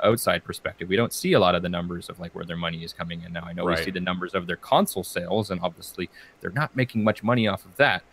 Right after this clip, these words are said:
Speaker 2: Mm,
Speaker 1: But
Speaker 2: not the Wii U.
Speaker 1: Yeah, eh, but I mean, it's the, the D S. They've made a, a fuck ton amount of money.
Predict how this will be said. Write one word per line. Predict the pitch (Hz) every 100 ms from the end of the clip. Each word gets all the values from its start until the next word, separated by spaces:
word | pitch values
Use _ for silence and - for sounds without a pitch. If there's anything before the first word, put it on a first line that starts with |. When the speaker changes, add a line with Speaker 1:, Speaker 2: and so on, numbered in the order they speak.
| _ _ -
Speaker 2:
Mm, | - 90
Speaker 1:
But | 135
Speaker 2:
not | 117 127
the | 131
Wii | 123 127
U. | 139 92 98 - _ _ _ _ _
Speaker 1:
Yeah, | 123 110 98 92 -
eh, | 107 - 117
but | 123 110 110
I |
mean, | 113 110
it's | 104
the, | -
the | 113 101
D | 104 123
S. | 175 120
They've | 113 98
made | 104 104
a, | 101 -
a | 87 95 _
fuck | - 156 -
ton | - 147 98
amount | 90 90
of | 85
money. | 87 76 -